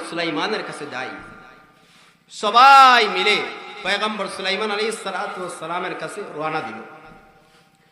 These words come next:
রওনা দেওয়ার পূর্বে তার যে সিংহাসন ছিল, এই সিংহাসনটা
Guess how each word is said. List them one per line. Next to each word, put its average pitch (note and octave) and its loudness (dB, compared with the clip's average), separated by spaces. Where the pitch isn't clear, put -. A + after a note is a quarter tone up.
রওনা C4 4
দেওয়ার C4 6
পূর্বে G3+ -4
তার A3+ 2
যে A#3+ -4
সিংহাসন F3+ -4
ছিল, C#3 -10
এই A3 2
সিংহাসনটা A3 0